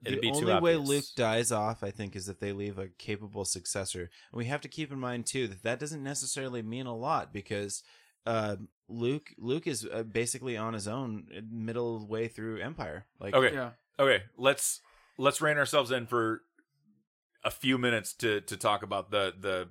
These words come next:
Speaker 3: penultimate scene, um,
Speaker 1: Mm-hmm.
Speaker 2: Yeah. Okay.
Speaker 3: where Bryce is talking about
Speaker 1: Kylo, Kylo, Kylo, he,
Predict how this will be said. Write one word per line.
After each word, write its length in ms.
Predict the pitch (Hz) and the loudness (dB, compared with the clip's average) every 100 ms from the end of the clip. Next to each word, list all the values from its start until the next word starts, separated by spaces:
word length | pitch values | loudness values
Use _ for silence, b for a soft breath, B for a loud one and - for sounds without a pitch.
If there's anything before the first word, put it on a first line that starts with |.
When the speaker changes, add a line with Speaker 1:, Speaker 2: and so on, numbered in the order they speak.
| - | -8
Speaker 3:
penultimate 500 | - 107 98 98 92 | -2 -2 -2 -4 -6
scene, 420 | - 104 90 85 82 _ _ _ _ - | -6 -4 -4 -6 -14 _ _ _ _ 0
um, 340 | 95 92 87 87 | 0 0 -8 -14
Speaker 1:
Mm-hmm. 220 | 92 85 | -10 -6
Speaker 2:
Yeah. 140 | 104 - _ _ _ | -6 -8 _ _ _
Okay. 160 | - 120 | -2 0
Speaker 3:
where 100 | 117 | 4
Bryce 240 | 113 101 | 6 4
is 80 | 98 | 2
talking 280 | 110 98 95 | 2 4 4
about 180 | 90 90 | 2 4
Speaker 1:
Kylo, 300 | 90 87 90 - | 2 0 -4 2
Kylo, 300 | 104 104 104 - | 4 4 2 2
Kylo, 500 | 104 104 98 98 92 | 4 4 4 2 0
he, 240 | 98 90 | -4 -6